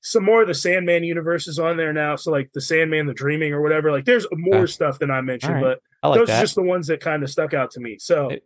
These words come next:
Speaker 2: if you haven't read A Hundred Bullets or Transmetropolitan, those are both solid books.
Speaker 1: Okay,
Speaker 2: Highly
Speaker 1: I,
Speaker 2: recommended. I,
Speaker 1: I
Speaker 2: I started them before and then always wanted to, like, pick up all the trades and go back and read 'em. I read the first couple volumes of each one of those and really liked 'em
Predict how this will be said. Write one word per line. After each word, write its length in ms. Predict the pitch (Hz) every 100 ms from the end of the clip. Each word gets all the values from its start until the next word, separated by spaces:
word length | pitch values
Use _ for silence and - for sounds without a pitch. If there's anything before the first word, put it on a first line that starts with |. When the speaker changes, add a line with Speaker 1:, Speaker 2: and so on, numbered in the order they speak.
| -
Speaker 2:
if 140 | 131
you 80 | 139
haven't 260 | 156 170 139
read 140 | 135
A 40 | 123
Hundred 280 | 135 120 107
Bullets 340 | 117 123 117
or 60 | 107
Transmetropolitan, 880 | 127 113 110 107 - 110 107 104
those 120 | 104 104
are 60 |
both 200 | 104 98
solid 340 | - 104 - -
books. 420 | - - - -
Speaker 1:
Okay, 180 | 139 127
Speaker 2:
Highly 160 | 120 107
Speaker 1:
I, 80 |
Speaker 2:
recommended. 480 | 104 - 101 101 98
I, 140 | 113 135
Speaker 1:
I 140 | - - _ _ _ _ - - _
Speaker 2:
I 60 | 160
started 420 | - 143 139 143
them 200 | 147 143
before 540 | 143 143 147 143 143
and 200 | 143 120
then 80 | 120
always 260 | 117 117 110
wanted 280 | 117 113 104
to, 100 | 107
like, 340 | 104 101 -
pick 200 | 120 110
up 240 | 110 101 107
all 140 | 104
the 80 | 98
trades 420 | - 107 104 98
and 100 | 101
go 60 | 98
back 240 | 101 101
and 100 | 98
read 140 | 101
'em. 100 | 101
I 60 | 104
read 120 | 113 120
the 80 |
first 300 | 101 113 104
couple 180 | - 104
volumes 400 | 98 101 101 92
of 80 | 98
each 160 | 98 101
one 120 | 95
of 40 |
those 200 | 95 95
and 160 | 92 92
really 120 | 98
liked 280 | 92 98 -
'em 240 | 98 92